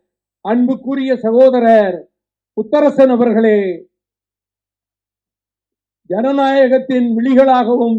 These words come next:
செவிகளாகவும் திகழ்கின்ற செய்தியாளர்களே, ஊடகையலாளர்களே, "கூற்றுடன்று மேல் வரினும் கூடி எதிர்க்கும் ஆற்றலதுவே படை" என்ற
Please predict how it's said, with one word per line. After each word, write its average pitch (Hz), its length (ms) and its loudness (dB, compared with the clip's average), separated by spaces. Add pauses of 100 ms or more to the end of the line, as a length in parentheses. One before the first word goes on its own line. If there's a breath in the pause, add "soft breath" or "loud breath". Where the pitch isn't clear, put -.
செவிகளாகவும் 247 880 0
திகழ்கின்ற 233 520 -2 (1160)
செய்தியாளர்களே, 254 960 4 (240)
ஊடகையலாளர்களே, 233 1040 4 (2750)
"கூற்றுடன்று 277 840 -2
மேல் 269 260 0 (120)
வரினும் 254 460 -2
கூடி 262 380 -2
எதிர்க்கும் 240 600 -2
ஆற்றலதுவே 247 720 -2 (140)
படை" 226 240 -2 (480)
என்ற 226 180 -2